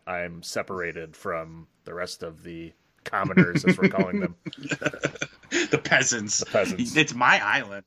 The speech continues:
Speaker 1: <laughs> God
Speaker 2: I
Speaker 1: damn
Speaker 2: didn't
Speaker 1: right.
Speaker 2: have to, I didn't want you to move here. They just made you move here.
Speaker 1: Yeah.
Speaker 2: <laughs> They know who, they know who owns this island. Yeah, I, I remember kinda looking at your island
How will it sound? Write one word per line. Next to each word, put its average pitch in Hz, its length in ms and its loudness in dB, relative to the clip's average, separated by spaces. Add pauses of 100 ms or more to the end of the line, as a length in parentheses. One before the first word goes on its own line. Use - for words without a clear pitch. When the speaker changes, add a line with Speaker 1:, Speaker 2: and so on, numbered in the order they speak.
Speaker 1:
<laughs> - 120 -20
God 107 100 -10 (440)
Speaker 2:
I 127 100 6
Speaker 1:
damn 165 80 0
Speaker 2:
didn't 170 180 -2
Speaker 1:
right. - 20 -14
Speaker 2:
have 139 300 0
to, 135 100 -8
I 147 80 2
didn't 147 260 -4
want 127 300 -4
you 131 80 -4
to 110 60 -8
move 120 280 -4
here. 90 300 -12 (200)
They 127 180 0
just 131 180 -2
made 113 340 0
you 107 80 -6
move 92 300 -8
here. 87 280 -8 (140)
Speaker 1:
Yeah. 85 240 -8
Speaker 2:
<laughs> - 420 -6 (1300)
They 147 200 8
know 175 200 6
who, 113 280 -2
they 123 140 2
know 151 180 6
who 120 180 0
owns 110 220 0
this 107 180 -6
island. 104 380 0 (340)
Yeah, 156 160 8
I, 175 300 4
I 139 100 2
remember 151 360 0
kinda 160 280 -2
looking 139 240 -4
at 117 100 0
your 120 180 2
island 101 440 -2